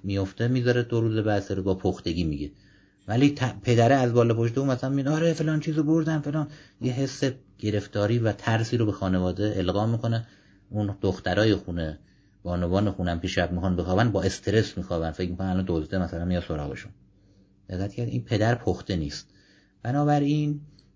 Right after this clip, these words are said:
تو این مسائل اول خودمون پخته شیم، توحید رو یاد بگیریم، هیچ عجله‌ای نکنیم. ما وقتی یاد نگیریم، هیچ کمکی به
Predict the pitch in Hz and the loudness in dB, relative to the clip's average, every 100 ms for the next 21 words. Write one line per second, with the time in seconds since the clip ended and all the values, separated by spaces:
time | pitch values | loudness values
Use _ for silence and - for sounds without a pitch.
0 | _ 127 143 143 143 139 139 110 101 104 | _ 0 2 2 2 0 2 4 4 2
1 | 110 107 95 92 85 - 101 135 135 120 | 0 0 0 -2 -4 -4 -6 -4 -4 -2
2 | 90 95 95 90 104 - 117 120 110 120 | 2 2 4 4 2 0 -2 -2 2 2
3 | 123 92 95 90 110 117 95 - 80 101 | 2 2 4 6 6 4 0 -4 -4 0
4 | 104 90 - 92 92 92 95 92 92 113 | 2 2 2 2 4 2 0 -2 0 0
5 | 127 135 - 101 107 113 90 85 82 78 | 0 -2 -4 -4 -2 -2 -2 -2 -2 -4